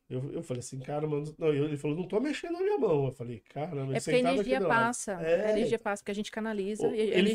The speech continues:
Speaker 1: fica com
Speaker 2: passa
Speaker 1: o
Speaker 2: por
Speaker 1: pêndulo
Speaker 2: nós.
Speaker 1: aqui, o pêndulo. E, e o que ele falou pra mim, não sei se, se com você é igual, ele falou assim, "Eu posso usar qualquer coisa de pêndulo. Qualquer coisa vai ser a mesmo, mesmo sentido, vai acontecer a mesma coisa."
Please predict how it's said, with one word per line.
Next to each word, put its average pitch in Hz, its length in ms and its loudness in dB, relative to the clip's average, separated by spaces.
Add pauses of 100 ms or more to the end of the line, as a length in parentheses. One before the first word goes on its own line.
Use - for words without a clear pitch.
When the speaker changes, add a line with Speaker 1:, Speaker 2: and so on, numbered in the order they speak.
(100)
Speaker 1:
fica 226 60 4
com 214 60 4
Speaker 2:
passa 214 120 2
Speaker 1:
o 214 40 0
Speaker 2:
por 208 60 10
Speaker 1:
pêndulo 220 220 8
Speaker 2:
nós. - 160 6
Speaker 1:
aqui, 143 300 0 (340)
o 180 80 -10
pêndulo. 156 540 0 (460)
E, 202 180 -6
e 196 40 0
o 196 80 4
que 196 120 -2
ele 233 120 0
falou 220 240 4
pra 208 180 4
mim, 175 220 0
não 160 100 0
sei 147 200 -2
se, 131 480 -6 (500)
se - 240 -12
com 143 180 -2
você 143 280 2
é - 20 4
igual, 139 140 0
ele 139 80 -2
falou 156 140 -6
assim, 185 100 -6
"Eu 170 60 -6
posso 214 220 0
usar 190 140 0
qualquer 202 320 -4
coisa 139 260 -2
de 127 100 -10
pêndulo. 107 380 -16 (160)
Qualquer 202 400 -2
coisa 190 340 2
vai 196 140 0
ser 180 140 -2
a 170 40 0
mesmo, 214 600 0 (180)
mesmo 202 280 -2
sentido, 254 320 -8
vai 139 100 -2
acontecer 156 240 -4
a 170 40 0
mesma 226 240 0
coisa." 135 220 -4